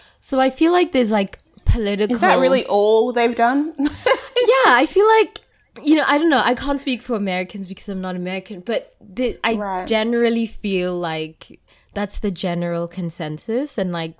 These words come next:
Speaker 1: the relationship
Speaker 2: Mm.
Speaker 1: between millennials and boomers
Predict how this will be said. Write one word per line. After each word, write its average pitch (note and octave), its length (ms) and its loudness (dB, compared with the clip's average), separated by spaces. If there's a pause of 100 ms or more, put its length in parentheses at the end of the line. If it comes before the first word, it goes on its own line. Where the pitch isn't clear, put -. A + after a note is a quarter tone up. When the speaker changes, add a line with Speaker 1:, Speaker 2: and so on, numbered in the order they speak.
Speaker 1:
the F#3+ 140 -4
relationship F3+ 800 -4
Speaker 2:
Mm. - 40 -16
Speaker 1:
between D#3+ 760 -6 (420)
millennials E3+ 1000 0
and D3+ 340 -6
boomers E3 680 -4